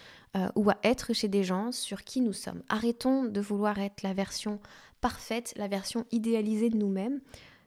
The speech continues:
Soyons juste vrais avec nous-mêmes et soyons juste doux, surtout, avec nous-mêmes.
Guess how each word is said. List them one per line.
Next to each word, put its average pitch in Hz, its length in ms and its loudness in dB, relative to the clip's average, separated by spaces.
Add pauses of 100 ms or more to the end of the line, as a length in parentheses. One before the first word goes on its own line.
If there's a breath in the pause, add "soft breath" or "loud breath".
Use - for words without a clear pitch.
(100)
Soyons 269 400 8
juste 247 320 0
vrais 202 520 0
avec 208 320 0
nous-mêmes 208 480 2
et 220 80 0
soyons 226 480 2
juste 226 440 -2
doux, 208 280 4 (340)
surtout, - 560 -4
avec 180 300 -6
nous-mêmes. 175 300 -4